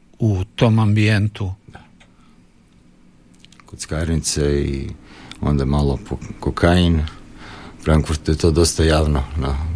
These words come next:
Speaker 2: na Haubanafu ima toga, nude te koliko hoćeš, policija ne reagira na te stvari toliko uopće, bi rekao, jel? I onda opet kasino i onda tako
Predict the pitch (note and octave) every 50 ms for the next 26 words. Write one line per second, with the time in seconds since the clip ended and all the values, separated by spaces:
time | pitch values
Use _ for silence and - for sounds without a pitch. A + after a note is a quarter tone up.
0 | D#2 - - - D2 C#2+ C#2+ - - - - - - - - - - - - -
1 | - - - - - - - - - - - - - - - - - E2 D#2+ D#2
2 | C#2+ D#2+ D#2+ E2 E2 D#2 D#2 - E2+ E2 E2 D#2+ D#2+ E2 D#2+ D2+ - E2 D#2+ D2+
3 | D#2 D#2 D#2+ D#2+ D#2+ D#2 D2 D2 D2+ E2 D#2+ - D#2+ D2 C#2+ - D2 - - E2+
4 | E2+ D#2 - D#2 D2+ - - - - - D#2 - - - - D2 E2 D#2+ D#2 -
5 | - D2+ D2 D2 D2+ D2 D2+ D2+ D2+ D2+ D2 E2+ E2+ D#2+ D#2+ D#2 D2+ D2+ D2+ -
6 | E2 D#2+ D#2 - - E2+ E2 E2 D#2 D2+ D2+ D2 D2 - - - - - - -
7 | - - - - - - E2 E2 D#2+ D#2 D2+ - - D#2 D2 C2 - - - D#2+
8 | E2 E2 D#2 - - - - C#2 - - D2+ C2+ D2 D#2 D#2+ D#2 D#2 D#2 - -
9 | C#2+ C#2+ D2+ D#2 D#2+ E2 E2 D#2 - - - - - - - - - - - -
10 | - D#2 D2+ D2 D2+ D2+ D2 - D#2 - - D#2+ D2 - - F2 E2+ E2 D#2 D2+
11 | D#2 D#2 C#2+ C2 B1 C#2+ - - C#2 D2 -